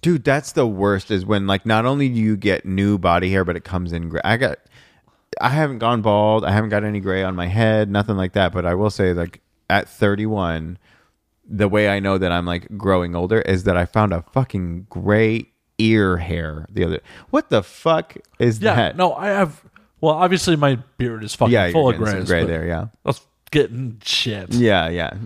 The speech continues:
Speaker 1: yeah.
Speaker 2: But yeah, no, I'm getting gray body hairs. Like, I'm happy I have as much head hair as I have. Like,
Speaker 1: Yeah, I'll take gray. I'll take gray any day.
Speaker 2: Right.
Speaker 1: Let me
Speaker 2: Should
Speaker 1: keep my hair.
Speaker 2: Statistically, by judging by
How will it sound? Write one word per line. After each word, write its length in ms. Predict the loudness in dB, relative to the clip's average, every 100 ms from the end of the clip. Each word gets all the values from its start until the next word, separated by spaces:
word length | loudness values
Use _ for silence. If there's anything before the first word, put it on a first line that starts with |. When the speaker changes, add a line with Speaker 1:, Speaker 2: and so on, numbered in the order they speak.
| -6
Speaker 1:
yeah. 220 | -6 -6 -6 -2
Speaker 2:
But 120 | -2
yeah, 260 | 0 -2
no, 200 | -2 -6 -6
I'm 160 | -4
getting 240 | -2 -4 -2
gray 160 | -2
body 280 | 2 2 2
hairs. 280 | 0 0 -2
Like, 160 | -4 -8 _ _ _ _ _ _ _ _ -2
I'm 100 | 2
happy 320 | 2 2 2
I 60 |
have 140 | 2 0
as 120 | 0
much 180 | 0 2
head 260 | 2 2
hair 240 | 2 2 2
as 100 | 2
I 80 | 2
have. 380 | 2 2 0
Like, 180 | 0 -2 -4 -12 -2
Speaker 1:
Yeah, 240 | 0 2
I'll 100 | 2
take 200 | 0 0
gray. 360 | 2 0 0 -2
I'll 100 | -4
take 180 | 0 0
gray 220 | 2 2
any 180 | 0 -2
day. 260 | 0 0 -2 -4
Speaker 2:
Right. 180 | -2 -2 -6 _ -4
Speaker 1:
Let 100 | 0
me 60 |
Speaker 2:
Should 100 | 0
Speaker 1:
keep 120 | 0
my 100 | -2
hair. 280 | -2 -4 -8 _ _
Speaker 2:
Statistically, 720 | -8 -2 0 0 0 -2 -2
by 360 | -2 -2 0 0
judging 360 | 0 -2 -2
by 240 | -2 -2